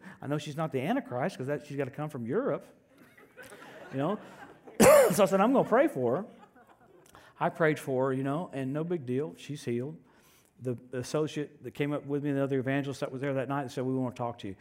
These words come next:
I'm picturing Tony Cook burning my R M A I card, you know. I mean, that's what I can see Tony going, "Watch this, Joe." <laughs> Yeah. So I'm just going, "Oh, my God, I called out adultery in this guy's church. How weird is this?"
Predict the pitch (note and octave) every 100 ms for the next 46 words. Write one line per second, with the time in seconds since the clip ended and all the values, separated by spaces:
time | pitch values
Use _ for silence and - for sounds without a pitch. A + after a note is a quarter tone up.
0 | - - D#3+ F#3+ - - D#3+ - B2 C#3+
1 | C#3 A#2+ - D3 A#2+ B2+ B2+ A#2+ A2+ -
2 | A#2 A2+ A2 A2+ A#2+ - F2+ F2 F#2+ G2
3 | G#2 - _ _ _ _ _ _ _ _
4 | - - _ - - - - - C#3+ D#3
5 | D#3 D#3+ C#3 E3+ D3+ D3 C#3 B2+ A#2+ D#3
6 | F#3+ - A3+ - B2 A#2+ A#2 A#2 G2+ G2
7 | - - - - C3 B2 F#3+ C#3 - -
8 | - - - - - _ _ _ _ _
9 | _ - - - _ - - G#3+ G3+ A3+
10 | F3+ D3 E3+ - D3 C#3 C3 G#2+ G2 A2+
11 | G#2+ - A2+ G#2 F#2+ F2+ E2 A2+ B2 -
12 | G#2 F#2 - F2 - - A2+ - F#2 G2
13 | A2 G2 F2 E2 -